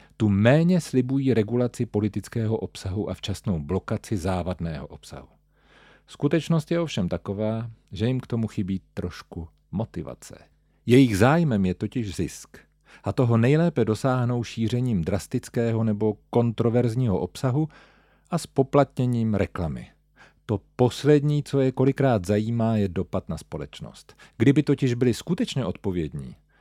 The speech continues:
tak by systém vlastního fungování změnili už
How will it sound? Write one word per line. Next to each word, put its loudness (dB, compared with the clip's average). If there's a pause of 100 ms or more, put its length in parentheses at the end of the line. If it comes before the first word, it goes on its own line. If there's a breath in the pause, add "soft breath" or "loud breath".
(200)
tak 0
by -2
systém -2
vlastního -2
fungování -4
změnili -4
už -14